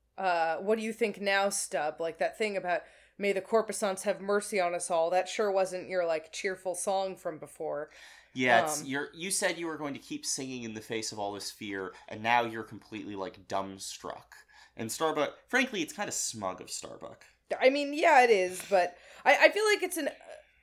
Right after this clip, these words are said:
Speaker 1: I feel like it's a fair reaction because that thing Stubb was doing earlier of singing in the midst of the storm was genuinely incredibly frustrating.
Speaker 2: <laughs>
Speaker 1: Um, and so I think
Speaker 2: That's, that's not unfair.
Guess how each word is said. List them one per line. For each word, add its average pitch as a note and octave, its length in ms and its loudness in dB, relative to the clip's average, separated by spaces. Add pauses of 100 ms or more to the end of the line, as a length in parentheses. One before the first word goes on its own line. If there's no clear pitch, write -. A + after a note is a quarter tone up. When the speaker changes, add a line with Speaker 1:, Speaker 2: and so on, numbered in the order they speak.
(320)
Speaker 1:
I G4 140 8
feel G4+ 160 2
like E4 180 2
it's C4 140 -8
a - 60 2
fair B3+ 280 2
reaction G#3+ 520 0
because G#3 360 -8
that - 240 -2
thing A3+ 180 -4
Stubb G3 320 0
was G3+ 140 -4
doing F3 260 -6
earlier F#3 420 -2
of F3 120 -2
singing F3 320 -8
in F#3 80 -8
the F3 80 -8
midst E3+ 280 -4
of D#3 80 -12
the - 80 -12
storm F3 440 -4 (260)
was G3 320 2 (320)
genuinely G#3 800 2 (160)
incredibly G#3 720 -2
frustrating. B3+ 720 8
Speaker 2:
<laughs> D4 100 8 (560)
Speaker 1:
Um, A#3 260 12
and B3+ 140 8
so C4 160 12
I B3+ 80 12
think F3+ 220 6
Speaker 2:
That's, - 200 -2
that's D3+ 260 -2
not C3+ 180 6
unfair. E2+ 540 -6